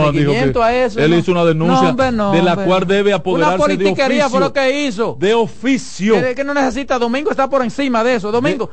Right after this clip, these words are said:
Speaker 2: tú estás por encima de esa vaina,
Speaker 1: de
Speaker 2: hermano.
Speaker 1: oficio.
Speaker 2: Oye, Domingo está por encima, el que te mandó a hacer eso, no te hizo bien, tú estás por encima de eso.
Speaker 1: Lo que
Speaker 2: Tú no
Speaker 1: queda,
Speaker 2: necesitas esa vaina.
Speaker 1: lo que queda demostrado
Speaker 2: Porque tú lo que
Speaker 1: es
Speaker 2: queda mal.
Speaker 1: Lo que queda demostrado, Roberto, es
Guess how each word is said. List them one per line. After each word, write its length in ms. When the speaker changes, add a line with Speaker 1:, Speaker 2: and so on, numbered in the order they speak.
Speaker 2:
tú 80
estás 180
por 160
encima 380
de 60
esa 160
vaina, 300
Speaker 1:
de 80
Speaker 2:
hermano. 260
Speaker 1:
oficio. 520
Speaker 2:
Oye, 160
Domingo 300
está 200
por 120
encima, 300
el 80
que 80
te 120
mandó 280
a 40
hacer 200
eso, 380
no 200
te 140
hizo 200
bien, 220
tú 80
estás 180
por 160
encima 400
de 140
eso. 280
Speaker 1:
Lo 180
que 140
Speaker 2:
Tú 80
no 80
Speaker 1:
queda, 100
Speaker 2:
necesitas 400
esa 220
vaina. 400
Speaker 1:
lo 200
que 100
queda 220
demostrado 480
Speaker 2:
Porque 140
tú 40
lo 60
que 40
Speaker 1:
es 80
Speaker 2:
queda 200
mal. 400
Speaker 1:
Lo 140
que 80
queda 220
demostrado, 480
Roberto, 480
es 240